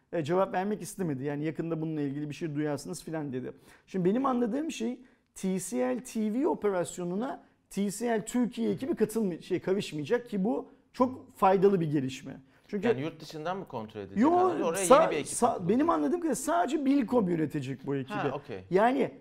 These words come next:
Speaker 1: aslında şöyle bir şeyi duyarsak şaşırmayalım. T C L belki de, e, Arçelik ve Beko fabrika, yani Be-, Beko'nun Türkiye'deki fabrikalarını Avrupa'ya ürün göndermek için bir hub olarak kullanacak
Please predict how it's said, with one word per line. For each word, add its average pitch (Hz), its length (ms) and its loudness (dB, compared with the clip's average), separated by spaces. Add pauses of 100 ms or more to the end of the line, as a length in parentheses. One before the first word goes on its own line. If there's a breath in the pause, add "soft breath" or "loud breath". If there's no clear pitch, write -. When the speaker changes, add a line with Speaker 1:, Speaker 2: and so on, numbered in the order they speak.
(140)
Speaker 1:
aslında 240 760 0
şöyle 254 460 4
bir - 40 -2
şeyi 240 680 -2
duyarsak 254 560 2
şaşırmayalım. 185 960 -2 (480 soft breath)
T 202 320 -2
C 233 300 -6
L 311 260 -2
belki 247 560 2
de, 233 340 4 (360 soft breath)
e, 170 60 4 (960)
Arçelik 247 580 2
ve 220 140 2
Beko 269 220 0
fabrika, 170 420 0
yani 156 280 -2
Be-, 185 200 2
Beko'nun 202 380 2 (440)
Türkiye'deki 208 460 -2
fabrikalarını 170 920 0 (400 soft breath)
Avrupa'ya 247 680 2
ürün 240 340 2
göndermek 233 600 4
için 285 360 -4
bir 254 120 2
hub 254 340 2
olarak 170 440 2
kullanacak 143 560 -2